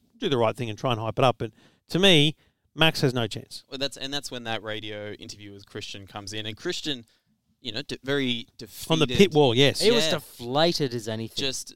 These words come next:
Speaker 2: "That's it, they're faster," you know, "unless a miracle happens." <laughs>
Speaker 1: And it does.
Speaker 3: It does happen in the biggest possible way.
Speaker 1: Latifi crashes into the wall,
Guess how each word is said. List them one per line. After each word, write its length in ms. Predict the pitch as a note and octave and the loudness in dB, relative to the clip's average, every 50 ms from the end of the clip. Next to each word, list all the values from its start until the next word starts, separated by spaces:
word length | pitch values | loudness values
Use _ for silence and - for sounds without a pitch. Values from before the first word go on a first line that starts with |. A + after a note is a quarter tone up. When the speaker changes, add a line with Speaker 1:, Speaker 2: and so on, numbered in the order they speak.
| _ | _
Speaker 2:
"That's 200 | - B2 A2+ - | -6 -6 -4 -4
it, 200 | C3+ C3 C3+ C3 | -2 -2 -2 -2
they're 120 | - A2+ G#2+ | -2 -6 -8
faster," 800 | - - B2 A2+ A2+ A2+ A2+ - - A#2+ A#2 A2+ A2+ A2 A2 A2 - | -6 -2 0 0 0 0 -4 -8 -8 -8 -6 -4 -4 -4 -6 -8 -10
you 100 | A2+ A2 | -12 -10
know, 220 | G#2+ G#2+ G#2+ G#2 - _ _ _ _ _ _ _ _ _ _ - | -8 -8 -8 -8 -10 _ _ _ _ _ _ _ _ _ _ -6
"unless 680 | A#2+ A#2+ A#2+ A2+ G#2+ G#2+ G#2+ A2 A2+ - - - - _ - | -6 -6 -6 -10 -10 -8 -8 -6 -6 -8 -8 -10 -12 _ -18
a 100 | A2 G#2+ | -18 -16
miracle 600 | G#2+ A2 A2 A2 A2 A2 A2 G#2 _ - G2 F#2+ | -12 -8 -4 -4 -2 -2 -4 -6 _ -12 -14 -12
happens." 680 | F#2+ G2 F#2+ F#2+ - G2 F#2 F#2+ - - - _ _ _ _ _ _ _ - | -10 -10 -12 -12 -12 -18 -20 -20 -20 -20 -20 _ _ _ _ _ _ _ -16
<laughs> 80 | - - - F5+ F5+ - _ _ _ _ _ _ _ _ - F3 E3+ - | -16 -14 -14 -16 -20 -20 _ _ _ _ _ _ _ _ -10 -10 -4 2
Speaker 1:
And 460 | - D#3 D3 C#3 C#3 B2+ B2 - - - - - - - - | 4 6 6 6 6 4 0 -8 -10 -12 -14 -20 -12 -6 -4
it 180 | C3+ A#2+ - | -4 -2 0
does. 340 | - A2+ G#2 F#2 F#2 E2+ - | 0 0 0 0 -2 -4 -2
Speaker 3:
It 180 | E3+ F3 E3+ C3 | -2 -2 -2 -2
does 360 | D#3+ E3 D#3+ D#3 D#3+ D3 - | 0 0 2 2 0 -2 -4
happen 320 | D#3+ D#3 C3+ C3 - D3 | -6 -6 -6 -4 -2 -2
in 220 | D3 C#3+ C#3 C#3 C#3 | 0 0 0 0 -2
the 80 | C3+ | -4
biggest 580 | B2 A2+ A2 _ - E3+ F3 - F3 D#3+ - - | -6 -8 -8 _ 2 2 2 4 2 0 -2 -2
possible 480 | - D#3+ D3 C3+ - - - C#3 B2+ A#2 | -2 -2 -2 -2 -2 -6 -6 -6 -4 -2
way. 320 | A#2+ A2+ G2+ F#2 E2+ D#2 - _ _ - | -2 -2 -2 -2 -4 -8 -12 _ _ -2
Speaker 1:
Latifi 640 | - D3 C3 - - G3+ A3 G3 - A3+ G#3 G3 | 0 0 2 6 6 6 6 6 4 0 0 0
crashes 520 | - - F3+ D#3+ D#3 D3+ - F3 D#3+ C3+ - | 0 4 4 4 4 4 2 -2 -4 -4 -4
into 260 | - D3+ D3+ C#3 D#3 | -4 -4 -4 -2 0
the 140 | D3+ D3+ D3 | 2 2 2
wall, 420 | C3+ B2 A#2+ A2+ G#2+ G#2 A2 A#2+ | 2 2 0 -2 -2 -2 -4 -8